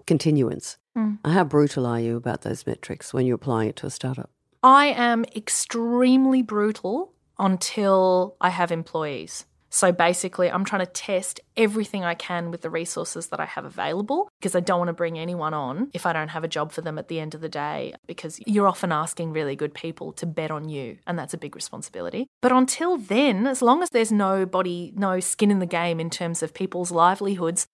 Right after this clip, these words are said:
Speaker 2: I'm pretty brutal. So I've shut multiple things down over the years after a couple of months 'cause I've gone, "I just don't think this has got legs."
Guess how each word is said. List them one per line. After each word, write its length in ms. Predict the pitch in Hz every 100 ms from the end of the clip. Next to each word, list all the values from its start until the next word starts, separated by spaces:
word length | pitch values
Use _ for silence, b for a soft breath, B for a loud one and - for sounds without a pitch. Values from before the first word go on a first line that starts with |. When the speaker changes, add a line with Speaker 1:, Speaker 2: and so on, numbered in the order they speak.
| _ _ _
Speaker 2:
I'm 120 | 208
pretty 240 | - 285 359
brutal. 420 | 196 226 190 - _ _ _ -
So 200 | - 190
I've 260 | - 226 233
shut 320 | - 196 -
multiple 520 | 190 208 202 196 180
things 260 | - 185 165
down 300 | 175 165 165
over 180 | 160 170
the 80 |
years 500 | 165 165 170 165 165 -
after 280 | 165 160 165
a 40 |
couple 240 | 165 160 165
of 60 |
months 340 | 165 165 - -
'cause 180 | 180
I've 120 | 156 -
gone, 180 | - 156 -
"I 80 | -
just 180 | 196
don't 180 | - 175
think 140 | 180 170
this 120 | 175
has 140 | 180 -
got 160 | -
legs." 280 | 190 170